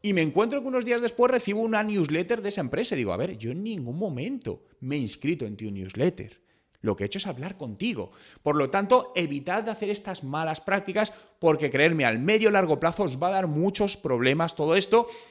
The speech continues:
y muchas veces son muy complicados de volver atrás este tema de reputación.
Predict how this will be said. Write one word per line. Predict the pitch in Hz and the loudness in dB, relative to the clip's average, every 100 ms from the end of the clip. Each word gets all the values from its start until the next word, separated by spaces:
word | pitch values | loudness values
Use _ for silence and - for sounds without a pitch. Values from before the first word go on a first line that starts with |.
| _ | _
y | - | -4
muchas | 196 233 247 | -2 2 0
veces | 254 240 | 0 -2
son | 226 | -2
muy | 208 220 269 | -2 -4 -2
complicados | 233 185 170 165 185 175 | -2 -2 -2 0 0 -2
de | 160 | -2
volver | 139 127 151 165 | -2 -4 -2 -2
atrás | 147 151 160 | -2 -4 -4
este | - 135 | -8 -4
tema | 139 170 117 | -2 -2 -4
de | 120 151 - - | -4 -2 -4 -8
reputación. | 117 110 107 101 101 95 107 92 73 | -10 -2 -2 -4 -8 -8 -4 -6 -6